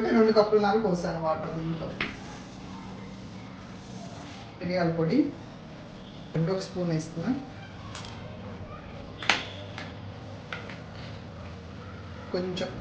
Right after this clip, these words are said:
కొత్తిమీర కూడా వేస్తున్నానండి, మళ్ళీ తర్వాత వేసుకోవాలి కొంచెం, ఇప్పుడైతే కొంచెం వేసాను.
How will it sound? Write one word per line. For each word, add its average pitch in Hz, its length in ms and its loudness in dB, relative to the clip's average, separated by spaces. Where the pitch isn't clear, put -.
కొత్తిమీర 180 440 2
కూడా 170 160 10
వేస్తున్నానండి, 160 560 2
మళ్ళీ 196 240 8
తర్వాత 180 320 8
వేసుకోవాలి 165 460 6
కొంచెం, 160 260 4
ఇప్పుడైతే 165 420 4
కొంచెం 165 280 2
వేసాను. 151 380 4